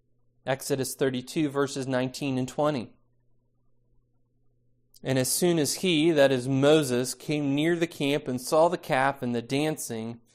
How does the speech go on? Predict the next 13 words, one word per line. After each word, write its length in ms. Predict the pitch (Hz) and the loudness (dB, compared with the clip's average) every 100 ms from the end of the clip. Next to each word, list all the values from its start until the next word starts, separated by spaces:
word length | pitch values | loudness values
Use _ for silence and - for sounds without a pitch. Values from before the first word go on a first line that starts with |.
| _ - | _ -6
Moses' 840 | 120 131 156 175 190 180 196 190 - | 2 6 6 4 0 0 -2 -4 -6
anger 560 | 139 147 151 151 160 160 | 0 0 2 0 0 -2
burned 760 | 147 113 131 135 139 139 135 127 | -6 2 6 6 6 4 0 -4
hot. 840 | - - - 135 120 - - - _ _ _ _ _ _ _ _ _ _ _ _ _ - - - - _ _ _ - | -10 -12 0 2 2 -2 -10 -20 _ _ _ _ _ _ _ _ _ _ _ _ _ -10 -8 -10 -16 _ _ _ -14
And 80 | 113 | -8
he 80 | 123 | -8
threw 360 | - 151 180 196 | -6 0 0 2
the 140 | 190 | 0
tablets 640 | - - 160 139 113 107 | 0 2 4 4 2 -2
out 180 | - 120 | -2 -2
of 60 | 113 | -2
his 180 | 113 - | -8 -10
hands 580 | 113 113 - - - | -10 -12 -14 -18 -20